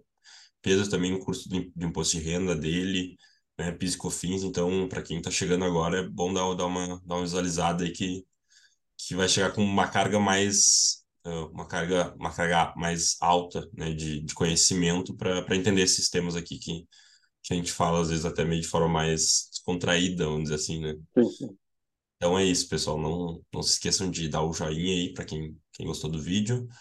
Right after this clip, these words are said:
Speaker 1: né? Comentem qualquer coisa. Nós estamos, ficamos felizes com os feedbacks atuais. Então,
Speaker 2: Sim.
Speaker 1: se quiser dar feedback, seja positivo ou negativo, a gente tá aberto. E também, eh, não, eventualmente compartilhem o vídeo, né?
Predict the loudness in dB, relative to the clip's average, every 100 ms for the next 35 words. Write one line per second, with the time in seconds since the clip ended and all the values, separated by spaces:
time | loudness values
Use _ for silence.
0 | _ _ -8 -6 -4 0 0 -2 -6 -8
1 | -8 -6 -4 -4 -6 -12 -18 -12 -6 -2
2 | -2 -2 -6 -4 0 2 2 0 0 0
3 | 2 0 0 0 -2 -2 -2 0 2 2
4 | 2 -2 -2 -2 0 0 0 -2 -6 -8
5 | -8 -8 -16 0 2 2 -8 -20 -10 -10
6 | -8 -10 -4 0 2 4 4 4 2 0
7 | 0 2 2 0 -2 -4 -10 _ -4 0
8 | 4 4 4 2 -2 -6 -12 -20 -20 _
9 | _ 0 4 6 6 4 2 -4 -6 -14
10 | _ _ _ -10 -10 -10 -10 -6 -4 -2
11 | -2 0 -2 -2 -2 -2 0 0 0 0
12 | 0